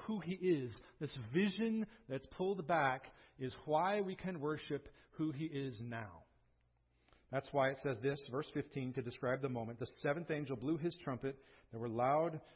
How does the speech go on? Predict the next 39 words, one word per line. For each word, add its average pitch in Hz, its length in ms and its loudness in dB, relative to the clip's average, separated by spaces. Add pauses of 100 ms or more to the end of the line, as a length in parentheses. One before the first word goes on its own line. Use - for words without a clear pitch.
(140)
voices 160 400 -2
in 185 80 -4
heaven." 117 420 -4 (1300)
And 131 80 -6
then 131 60 0
it 143 100 -4
says, 135 220 -2
"The 131 80 -2
kingdom 196 520 2
of 147 200 0
the 165 80 0
world," 131 340 2
this 156 140 -4
is 151 80 -4
that 135 140 0
heaven 160 340 -2
meets 160 320 -4
earth 156 280 -2
moment, 139 460 0
"the 135 80 -4
kingdom 190 380 0
of 170 140 -2
the 165 100 0
world 131 420 2 (220)
has 131 120 -2
become 127 340 -2
the 123 80 -2
kingdom 160 400 -2
of 147 140 0
our 165 140 4
Lord 117 320 -2 (220)
and 113 100 -6
of 120 140 0
his 147 180 -2
Christ, 123 360 -2 (180)
and 127 100 -6 (140)
he 226 360 2 (280)
shall 131 220 4
reign 180 520 -2